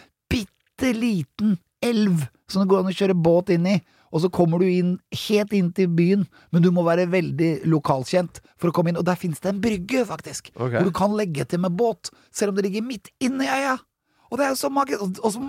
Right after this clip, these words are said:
Speaker 1: har du masse sånne ting. Og hvis du for eksempel vil drive med fjellklatring, så kan du klatre opp på et fjell som er nesten tusen meter høyt.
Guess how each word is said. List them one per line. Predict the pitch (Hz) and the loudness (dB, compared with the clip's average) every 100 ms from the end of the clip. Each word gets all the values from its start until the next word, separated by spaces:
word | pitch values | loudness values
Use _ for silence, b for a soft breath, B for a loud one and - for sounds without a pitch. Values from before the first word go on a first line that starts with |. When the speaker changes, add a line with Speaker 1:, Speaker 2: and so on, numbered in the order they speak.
| - | -2
Speaker 1:
har | 208 247 | 0 0
du | |
masse | 294 254 214 - 269 | -2 -6 -6 -6 -6
sånne | 233 247 | -6 -4
ting. | 254 233 B B B | -2 -4 B B B
Og | 151 143 | -4 -2
hvis | 156 - | -4 -6
du | 180 | -6
for | |
eksempel | 156 147 156 143 | -4 -4 -6 -8
vil | 143 | -6
drive | 127 123 | -4 -4
med | 135 | -4
fjellklatring, | 214 185 - 160 226 233 - B B | -2 -2 -2 -2 -2 -2 -4 B B
så | - | -8
kan | 143 147 | -4 -2
du | |
klatre | - 160 - 143 | -2 -2 -2 -6
opp | 123 - | -6 -6
på | 131 | -10
et | - | -8
fjell | 160 139 156 B B | -6 -4 -4 B B
som | - 143 | -6 -4
er | 139 | -4
nesten | - 147 - | -6 -8 -8
tusen | - 147 143 - 165 143 | -6 -6 -6 -8 -8 -8
meter | 131 - 139 | -8 -4 -2
høyt. | 143 - | -2 -4